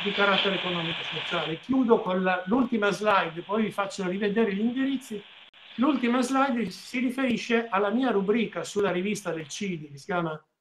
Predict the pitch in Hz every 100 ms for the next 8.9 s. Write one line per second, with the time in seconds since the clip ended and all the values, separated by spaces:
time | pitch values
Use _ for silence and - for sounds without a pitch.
0 | _ _ - 285 - 247 214 247 240 208
1 | 196 175 220 202 196 175 175 160 139 175
2 | 139 139 202 - _ _ _ - - 175
3 | 214 208 175 196 185 185 175 185 180 156
4 | 156 _ _ _ - 208 202 202 202 240
5 | 220 175 190 220 170 151 147 - - 160
6 | 180 170 170 160 160 139 208 151 139 165
7 | 165 165 165 170 - 233 196 175 208 185
8 | 170 147 180 180 165 139 135 143